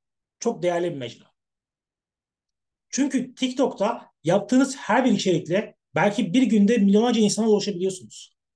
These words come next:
Ve sizinle ilgili konularda. Mesela Reels böyle değil.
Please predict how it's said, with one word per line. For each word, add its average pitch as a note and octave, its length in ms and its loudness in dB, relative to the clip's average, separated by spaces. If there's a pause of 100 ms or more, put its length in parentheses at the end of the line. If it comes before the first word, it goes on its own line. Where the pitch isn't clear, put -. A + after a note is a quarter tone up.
(1400)
Ve C#4 80 4
sizinle B3 360 2
ilgili D3 220 -4
konularda. A#2+ 440 -14
Mesela F3 320 0
Reels C4 340 0
böyle A3+ 220 -2
değil. F#3+ 280 -6